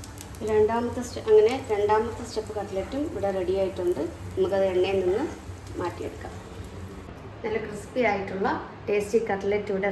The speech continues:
റെഡി ആയിട്ടുണ്ട്. ഈ റെസിപ്പി ഇഷ്ടമായാൽ എല്ലാവരും ഒന്ന് ട്രൈ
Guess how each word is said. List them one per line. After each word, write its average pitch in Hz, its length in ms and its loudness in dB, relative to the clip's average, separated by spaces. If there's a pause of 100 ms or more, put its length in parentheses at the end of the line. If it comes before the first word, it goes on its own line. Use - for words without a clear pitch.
റെഡി 185 220 0
ആയിട്ടുണ്ട്. 185 400 0 (560)
ഈ 247 40 8 (120)
റെസിപ്പി 220 420 -4 (240)
ഇഷ്ടമായാൽ 214 580 -2
എല്ലാവരും 196 460 -2
ഒന്ന് 190 200 2
ട്രൈ 180 140 -6